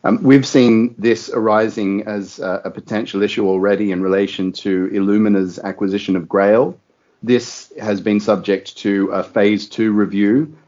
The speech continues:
um, and that's despite the fact that the thresholds were not met either at E U level or, or at any member state.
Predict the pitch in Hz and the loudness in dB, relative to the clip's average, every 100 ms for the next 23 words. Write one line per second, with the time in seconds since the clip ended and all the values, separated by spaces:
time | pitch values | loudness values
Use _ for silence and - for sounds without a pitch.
0 | _ _ - 104 104 117 117 135 - - | _ _ -4 -2 0 0 0 0 -6 -12
1 | 104 123 113 - 104 110 104 - - 101 | -6 -2 -2 -4 -6 -4 -6 -8 -6 -2
2 | 98 - - - - 107 101 98 104 - | -2 -4 -14 -20 -12 -4 -2 -2 -4 -12
3 | _ _ _ 123 117 113 95 - 104 98 | _ _ _ -2 0 0 -2 0 -2 0
4 | 98 101 - 92 92 92 98 95 95 90 | -2 -4 -4 -4 -2 0 0 0 0 0
5 | 92 98 98 95 - 101 95 95 92 92 | 0 0 2 2 2 0 0 -2 -2 -2
6 | 90 82 - 95 87 - | -4 -6 -2 0 0 -4